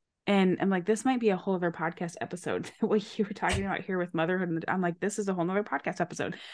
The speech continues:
Um, so we'll have to bring you back, but, um, it's something that's been really heavy on my heart is, like, there are so many ways that we can step into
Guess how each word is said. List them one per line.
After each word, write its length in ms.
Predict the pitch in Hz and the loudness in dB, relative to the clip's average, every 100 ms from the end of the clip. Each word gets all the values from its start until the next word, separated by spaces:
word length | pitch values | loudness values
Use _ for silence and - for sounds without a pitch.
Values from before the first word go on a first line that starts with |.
| - | -6
Um, 280 | - 196 - | 0 0 0
so 180 | - 214 | 4 6
we'll 100 | 196 | 6
have 220 | 214 226 | 4 0
to 100 | 277 | 2
bring 160 | 240 220 | 4 6
you 140 | 185 | 4
back, 320 | 170 151 139 - | 2 0 0 0
but, 260 | 196 170 - - - - _ - | 4 4 2 -4 -20 -20 _ 2
um, 500 | 214 196 180 170 160 - _ _ _ _ _ _ _ _ _ | 6 8 8 4 0 -4 _ _ _ _ _ _ _ _ _
it's 220 | - 208 - | 4 4 4
something 260 | 226 277 | 4 8
that's 140 | 302 - | 6 6
been 120 | 214 | 2
really 200 | 196 190 | 2 2
heavy 200 | 185 185 | 0 0
on 100 | 175 | 2
my 120 | 156 | 0
heart 340 | 160 165 196 | 0 -2 -2
is, 120 | - 170 | -4 -4
like, 160 | 165 | -4
there 160 | - 240 | 0 2
are 100 | 247 | 2
so 340 | - - 175 | -2 -2 2
many 200 | 185 190 | 4 2
ways 360 | 160 151 151 165 | 2 0 -2 -4
that 120 | - | -2
we 100 | 156 | 0
can 200 | 160 165 | 0 -2
step 320 | - 156 - - | 0 0 0 0
into 520 | 170 160 165 151 | 0 0 -2 -2